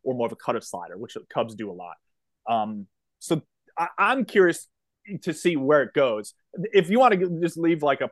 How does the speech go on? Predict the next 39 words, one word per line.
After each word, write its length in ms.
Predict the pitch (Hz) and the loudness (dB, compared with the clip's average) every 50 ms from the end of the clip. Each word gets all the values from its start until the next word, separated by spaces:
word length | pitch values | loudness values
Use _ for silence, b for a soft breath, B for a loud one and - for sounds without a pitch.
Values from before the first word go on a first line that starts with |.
| _ - | _ -8
point 220 | 156 151 143 131 | -6 -6 -6 -6
of 80 | 113 110 | -8 -8
what 320 | 120 127 139 139 135 135 | -6 -2 0 0 2 0
is 140 | 135 120 120 | 0 -2 -4
the 80 | 123 | -6
pitch 240 | 107 - 143 139 - | -4 -2 -2 -2 -2
we'll 80 | 131 131 | -4 -8
see 180 | - 135 120 | -6 -8 -8
more 300 | 110 101 107 107 113 131 | -8 -6 -6 -4 -2 -2
of 100 | 143 143 | 0 0
over 160 | 156 147 147 151 | 0 -2 -2 -2
the 80 | 151 | -4
next 160 | 156 151 - | -6 -6 -6
however 140 | - 147 143 | -6 -6 -6
many 120 | 147 143 147 | -4 -4 -4
years, 140 | 156 - - _ _ _ _ - | -4 -6 -8 _ _ _ _ -2
I 60 | 160 | 0
think 120 | 214 240 | 0 -2
it's 100 | 202 - | -2 -4
the 60 | 151 131 | -8 -12
splitter. 500 | - - - 139 131 117 113 101 95 - _ _ _ _ _ - | -10 -6 -4 -2 0 0 0 -2 -4 -8 _ _ _ _ _ -4
Um, 340 | 127 123 120 113 110 107 - _ _ _ _ - | -2 -2 -2 -2 -6 -10 -12 _ _ _ _ -2
and 180 | 151 151 151 | -2 2 4
this 140 | 190 202 208 | 4 4 4
is 100 | 202 170 | 2 0
an 80 | 160 135 | 2 4
obvious 300 | 131 135 135 139 131 - | 4 4 4 2 -2 -4
one. 160 | - 135 135 | -6 -6 -6
A 240 | 139 160 170 170 175 | -4 0 2 2 4
lot 140 | 180 185 175 | 6 4 4
of 60 | - 156 | 4 2
people 160 | 135 131 123 | 0 -2 -4
have 60 | - | -4
said 120 | - 120 | -4 -6
this 140 | 113 117 135 | -6 -4 -4
isn't 200 | 170 151 147 139 | -4 -4 -4 -4
really 220 | 131 123 120 113 107 | -4 -4 -4 -4 -4
novel 380 | 110 113 113 113 110 113 110 | -4 -4 -4 -4 -6 -8 -12
information. 480 | 110 107 - 110 107 110 107 - 104 | -14 -14 -12 -12 -10 -10 -10 -12 -14